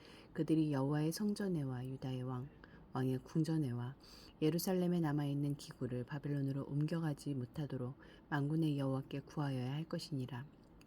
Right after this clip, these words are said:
만군의 여호와께서 큰, 만군의 여호와께서 기둥들과 큰 대야와 받침들과 이 성에 남아있는 기구에 대하여 이같이 말씀하시나니, 이것은 바벨론의 왕 느부갓네살이 유다의 왕 여호야김의 아들 여고니아와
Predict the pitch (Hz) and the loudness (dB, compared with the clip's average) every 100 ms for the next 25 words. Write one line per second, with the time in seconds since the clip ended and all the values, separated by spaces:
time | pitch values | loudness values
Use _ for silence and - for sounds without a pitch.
0 | - - - - - 147 143 165 165 156 | -20 -20 -20 -16 -2 0 4 4 6 4
1 | 147 170 175 165 185 - 262 247 247 - | 4 2 0 0 0 -2 0 0 0 -10
2 | - - - - - - 143 156 165 185 | -20 -20 -20 -20 -20 -6 4 6 8 6
3 | 175 156 165 170 170 160 170 - 180 185 | 8 6 6 4 2 2 2 0 2 4
4 | 190 160 131 135 123 131 - - - 247 | 6 4 2 0 -4 -4 -12 -16 -4 0
5 | 226 202 160 156 156 160 175 170 - 185 | 2 2 2 2 2 0 -4 -8 -2 0
6 | 175 135 127 131 135 151 165 160 143 139 | 2 0 0 -2 -2 0 2 2 2 2
7 | 151 143 147 151 - 147 160 151 147 135 | 2 2 2 0 0 -4 2 2 2 -2
8 | 123 127 - 160 160 - 156 147 - 160 | -2 -4 -2 -2 -2 2 2 0 -2 -2
9 | 160 - 143 139 139 147 - - - - | -2 -4 -4 -4 -6 -8 -14 -18 -18 -8
10 | - 175 180 196 180 175 190 180 170 170 | 2 2 4 0 2 2 4 4 4 4
11 | 175 160 156 165 180 175 170 - 135 131 | 4 4 4 2 2 2 2 0 -2 -2
12 | 135 143 147 135 135 160 196 - - - | -2 -2 0 0 0 0 -2 -6 -16 -2
13 | 151 156 170 170 160 147 147 131 135 175 | 0 2 2 2 0 0 2 0 0 0
14 | 190 190 151 165 160 151 139 127 127 | 0 0 0 2 4 4 0 -4 -6